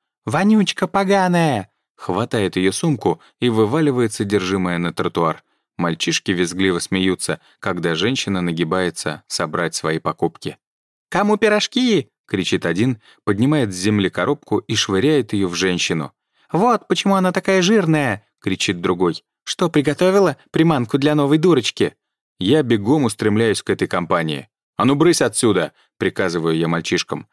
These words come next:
Они отступают на шаг назад и смотрят на меня. «Быстро!» Наклоняюсь и начинаю собирать покупки женщины. «Она извращенка!» кричит один из мальчиков.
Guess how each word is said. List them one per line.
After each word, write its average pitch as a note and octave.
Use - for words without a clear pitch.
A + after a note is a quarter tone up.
Они F2+
отступают E2
на E2
шаг -
назад F2+
и F#2
смотрят E2
на F2+
меня. E2+
«Быстро!» F#2
Наклоняюсь F#2
и F2+
начинаю A2
собирать F#2
покупки -
женщины. D#2+
«Она G#3+
извращенка!» G#3+
кричит G2+
один F2
из F2+
мальчиков. F2+